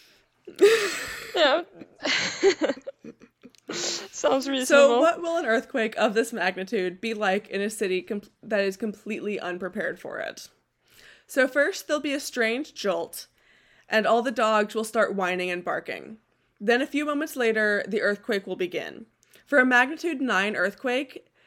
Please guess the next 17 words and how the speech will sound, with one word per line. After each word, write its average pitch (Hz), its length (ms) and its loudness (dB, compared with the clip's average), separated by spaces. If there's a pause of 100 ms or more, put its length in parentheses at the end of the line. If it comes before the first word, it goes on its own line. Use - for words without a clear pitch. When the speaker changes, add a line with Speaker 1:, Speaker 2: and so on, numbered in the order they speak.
(120)
Speaker 1:
it 247 140 8
could 269 160 -2
last 226 440 2
over 214 300 0
five 180 380 -2
minutes. - 560 -12 (720)
During 269 340 4
these 294 240 -4
five 233 300 0
minutes 233 240 -2
of 247 80 -6
shaking, 185 540 -2
the 226 100 2
electrical 220 420 0
grid 202 320 -2
will 208 120 -4
fail. - 440 -8